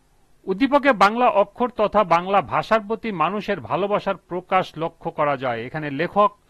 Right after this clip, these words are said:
কখনো বাংলা বর্ণমালায় ধুলা জমতে দেননি, সর্বদা পরিষ্কার পরিচ্ছন্ন রেখেছেন। ক্ষেতের সোনালি পাকা ধান যেমন কৃষক বুক দিয়ে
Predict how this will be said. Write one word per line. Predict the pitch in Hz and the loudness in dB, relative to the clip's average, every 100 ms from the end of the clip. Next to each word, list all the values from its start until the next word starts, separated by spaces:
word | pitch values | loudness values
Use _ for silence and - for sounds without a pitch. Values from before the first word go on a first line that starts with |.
| _ _ _ _ | _ _ _ _
কখনো | 196 196 240 240 233 | 0 0 -2 -4 -4
বাংলা | 160 139 147 170 180 156 | 0 0 0 0 0 0
বর্ণমালায় | 117 135 160 185 196 196 196 175 127 123 | 0 -2 -2 -4 -6 -2 0 2 2 -2
ধুলা | 107 170 185 | -6 -2 -2
জমতে | 160 135 139 135 - 135 127 | -2 -6 -8 -10 -10 -8 -8
দেননি, | 107 135 135 127 101 - _ _ _ _ _ _ | -4 -4 -4 -8 -12 -18 _ _ _ _ _ _
সর্বদা | - 180 196 196 185 139 113 _ _ _ _ 214 | 0 2 2 0 0 -2 -4 _ _ _ _ 2
পরিষ্কার | 226 233 - - 220 214 | 2 2 -4 -2 2 2
পরিচ্ছন্ন | - 196 226 - _ - 214 202 185 156 | 0 -4 -4 -8 _ -6 -4 -4 -6 -4
রেখেছেন। | 135 127 - 117 104 _ _ | -6 -8 -12 -18 -18 _ _
ক্ষেতের | - 170 160 143 _ _ _ | -10 -6 -4 -6 _ _ _
সোনালি | - 202 208 202 190 180 | -8 -4 0 0 2 -2
পাকা | - 180 170 180 | 0 0 2 -2
ধান | 156 147 185 180 | 0 -2 -2 -4
যেমন | 160 147 143 | -6 -6 -8
কৃষক | - 180 175 160 | -8 -10 -6 -8
বুক | 135 107 131 151 151 - | -8 -12 -10 -10 -10 -10
দিয়ে | 139 127 | -6 -4